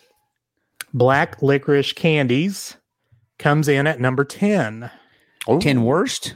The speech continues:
Speaker 2: man.
Speaker 1: Number ten on ten worst.
Speaker 2: So
Speaker 1: And that
Speaker 2: this
Speaker 1: is
Speaker 2: is ten from the
Speaker 1: specifically
Speaker 2: bottom.
Speaker 1: Yes, this is the
Speaker 2: Okay.
Speaker 1: bottom. I, gu-, I guess the way you look at this, it would be the worst candy ever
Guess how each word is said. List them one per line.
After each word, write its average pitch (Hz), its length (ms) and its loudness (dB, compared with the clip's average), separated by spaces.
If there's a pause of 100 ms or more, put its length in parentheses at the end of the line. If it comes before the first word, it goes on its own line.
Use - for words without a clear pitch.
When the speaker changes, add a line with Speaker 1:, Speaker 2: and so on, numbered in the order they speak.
Speaker 2:
man. 170 320 0
Speaker 1:
Number 147 180 0
ten 160 520 -2
on 135 220 0
ten 143 360 0
worst. 139 540 -4 (280)
Speaker 2:
So - 400 -2
Speaker 1:
And 113 80 4
that 127 40 2
Speaker 2:
this 120 160 -2
Speaker 1:
is 113 100 0
Speaker 2:
is 123 120 0
ten 113 120 0
from 110 60 -2
the - 60 2
Speaker 1:
specifically 123 300 0
Speaker 2:
bottom. 78 520 -2 (340)
Speaker 1:
Yes, 123 360 -2
this 123 240 -4
is 120 80 -2
the 120 60 2
Speaker 2:
Okay. 123 240 2
Speaker 1:
bottom. 135 480 2 (460)
I, 127 160 2
gu-, 139 100 2
I 127 100 2
guess 139 380 -2 (1040)
the 127 60 0
way 127 120 4
you 117 120 0
look 123 140 0
at 123 60 -2
this, 135 180 0
it 135 80 0
would 120 160 0
be 120 80 0
the 113 100 -2
worst 123 240 0
candy 139 300 0
ever 175 280 -6